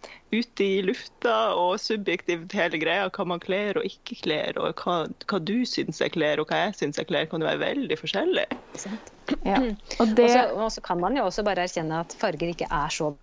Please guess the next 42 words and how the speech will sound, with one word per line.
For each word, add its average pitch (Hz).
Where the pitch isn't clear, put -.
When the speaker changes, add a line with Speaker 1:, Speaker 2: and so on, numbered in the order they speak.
Speaker 2:
viktig 147
for 151
en, 233
og 196
du, 175
Tanja, 196
er 180
jo 190
veldig 170
opptatt -
av 160
noe 190
annet 196
som, 196
eh, 175
som 190
er 185
viktig, 208
eh, 190
tenker 196
jeg, 226
og 196
det 196
er 165
jo 160
kvalitet. 202
Eh, 185
Speaker 1:
Ikke 180
sant? 220
Speaker 2:
både 185
på 180
materialer 165
og -
passform 180
og 175
detaljer, 180
og -
jeg 185
mener, 170
hvis 170
man 185
har 165